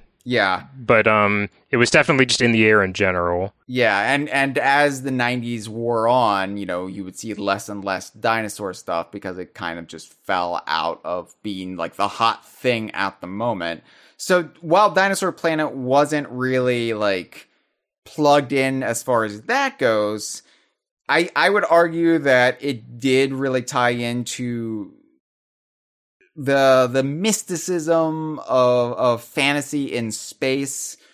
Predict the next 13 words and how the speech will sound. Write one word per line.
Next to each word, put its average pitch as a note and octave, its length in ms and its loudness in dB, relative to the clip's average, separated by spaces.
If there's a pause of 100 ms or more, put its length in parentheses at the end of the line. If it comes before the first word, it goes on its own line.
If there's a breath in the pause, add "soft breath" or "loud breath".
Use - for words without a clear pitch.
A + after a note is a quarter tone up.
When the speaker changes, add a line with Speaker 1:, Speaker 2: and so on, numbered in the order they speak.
(120 soft breath)
Speaker 1:
which, C3+ 380 -4
you D3+ 80 0
know, A#2+ 80 0
the A2 80 -4
Star C#3+ 420 2
Wars C3+ 260 -2
prequels C3 680 -6
were A#2 260 -2
the A2+ 140 -4
big B2+ 420 -2
thing B2 600 -4
at A2 280 -4
the, A2+ 140 -12